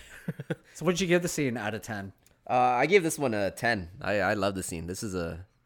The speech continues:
Speaker 1: fantastic showcase for the two biggest badasses, and I just love that whole one-upsmanship that they were doing.
Speaker 2: I gave it a six. I only,
Speaker 1: Oh.
Speaker 2: I only really like the one-upmanship,
Speaker 1: Mm-hmm.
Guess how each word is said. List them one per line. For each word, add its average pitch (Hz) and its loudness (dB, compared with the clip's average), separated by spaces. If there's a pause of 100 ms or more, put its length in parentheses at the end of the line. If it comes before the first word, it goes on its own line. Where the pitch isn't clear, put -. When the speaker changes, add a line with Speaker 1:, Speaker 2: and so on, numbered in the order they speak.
Speaker 1:
fantastic 98 -2
showcase 123 -2
for 104 -4
the 87 -2 (300)
two 151 -4
biggest 120 -4
badasses, 127 -2
and 90 -8 (680)
I - -8
just 117 -6
love 110 0
that 90 -2
whole 101 -4
one-upsmanship 95 -6
that - -16
they 92 -8
were 90 -8
doing. 92 -10 (680)
Speaker 2:
I 175 4
gave 226 10
it 202 4
a 147 4
six. - -4 (680)
I 123 0
only, 160 4
Speaker 1:
Oh. 101 -4 (160)
Speaker 2:
I 147 2
only 180 6
really 131 4
like 143 2
the 127 0
one-upmanship, 113 -2 (180)
Speaker 1:
Mm-hmm. 127 -2